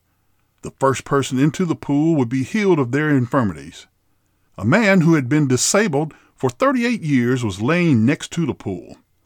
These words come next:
and that's where Jesus found him. My friends, Jesus will find you in whatever state you are in.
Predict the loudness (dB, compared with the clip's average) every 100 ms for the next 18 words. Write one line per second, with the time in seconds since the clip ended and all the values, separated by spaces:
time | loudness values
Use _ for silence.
0 | _ -16 -4 -2 -2 0 0 0 -2 -4
1 | -6 -6 -6 -6 -14 -20 -20 -20 _ _
2 | _ _ -2 -2 2 4 4 2 0 -10
3 | _ -6 2 4 4 2 -2 0 2 2
4 | 2 -2 -4 -8 _ -4 -2 0 0 0
5 | 0 -2 -2 -2 -2 -4 0 0 -2 -4
6 | -16